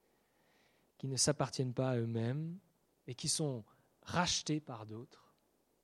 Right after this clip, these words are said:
C'est ce qui se passe. Dans la riche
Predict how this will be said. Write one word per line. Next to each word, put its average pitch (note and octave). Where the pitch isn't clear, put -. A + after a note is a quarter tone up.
C'est C#3+
ce -
qui C#3
se -
passe. -
Dans C#3
la D#3
riche F#3+